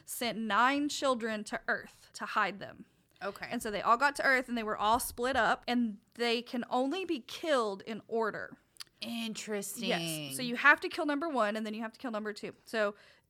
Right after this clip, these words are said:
Speaker 1: a-, at the start of this book, the character that we're focusing on is number four. Um, he lives in an Ohio town with his, um, person that came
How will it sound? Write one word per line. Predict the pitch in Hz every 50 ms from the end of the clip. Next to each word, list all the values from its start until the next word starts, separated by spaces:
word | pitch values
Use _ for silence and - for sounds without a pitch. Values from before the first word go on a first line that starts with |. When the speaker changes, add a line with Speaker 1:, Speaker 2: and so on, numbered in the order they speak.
| - -
Speaker 1:
a-, | 196 - -
at | 254 214
the | 233 233
start | - - - 285 285 311
of | 381 330
this | 359 359 359 -
book, | 254 254 247 233 220 175 - - _ - -
the | 247 220 226 214
character | - - - 330 311 311 302 302
that | 285 262 214
we're | 247 311
focusing | - - 254 240 247 - 254 - 262 240 226
on | 220 214 214 220
is | 226 -
number | 196 196 214 262
four. | 311 - - 220 208 185 175 190 277 - _ _ _ - - _ _ -
Um, | 208 202 214
he | 202 233 240
lives | 208 233 240 247 254 262
in | 262 247
an | 233 220
Ohio | 214 208 214 - 247 254 262 262
town | 262 - 285 240 233 233 233 226 226 208
with | 226 220 208 214
his, | - 254 226 214 214 214 214 208 208 208 - - _ - - - _ _
um, | - 202 202 208
person | - - 285 262 269 - 285 254
that | 247 -
came | - - 262 233 240